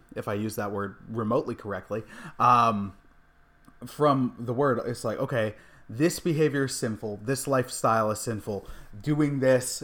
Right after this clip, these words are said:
means I am falling short of the glory of God, and I am dishonoring God, I am dishonoring my wife."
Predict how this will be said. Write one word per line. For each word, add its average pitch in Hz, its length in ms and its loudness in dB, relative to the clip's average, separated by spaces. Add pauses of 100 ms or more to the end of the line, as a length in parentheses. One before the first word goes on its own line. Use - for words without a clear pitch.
means 120 380 0
I 113 120 2
am 107 100 -2
falling 117 320 0
short 110 300 -4
of 101 120 -8
the 110 60 -4
glory 110 300 4
of 104 80 0
God, 101 280 2
and 104 160 -4
I 104 120 -2
am 104 120 -4
dishonoring 104 540 -4
God, 101 260 -2
I 101 80 -6
am 101 140 -6
dishonoring 101 480 -6
my 104 120 -6
wife." 101 300 -6